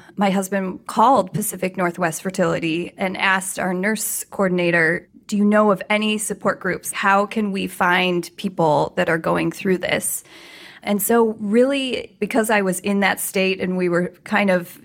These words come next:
desperate to meet other people, and then lo and behold, this support group was starting in, like, a few weeks, I feel like everything kind of aligned.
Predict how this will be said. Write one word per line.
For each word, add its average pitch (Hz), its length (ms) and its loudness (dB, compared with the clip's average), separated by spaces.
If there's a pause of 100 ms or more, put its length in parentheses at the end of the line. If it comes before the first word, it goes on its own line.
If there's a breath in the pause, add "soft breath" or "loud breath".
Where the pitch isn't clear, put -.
desperate 185 640 0
to 180 500 2 (140)
meet 190 460 -2
other 190 220 2
people, 214 560 -2 (300 loud breath)
and 202 220 2
then 190 380 2 (240)
lo 196 280 2
and 190 120 -2
behold, 196 720 0
this 180 520 -4
support 208 500 -2
group 202 400 -4 (160)
was 175 180 -4
starting 202 920 0
in, 180 180 -4
like, 160 180 -2
a 170 60 -12
few 220 280 -6
weeks, 185 600 -6
I 190 100 0
feel 208 240 2
like 185 200 2
everything 202 420 0
kind 185 200 -2
of 165 100 -4
aligned. 165 580 -2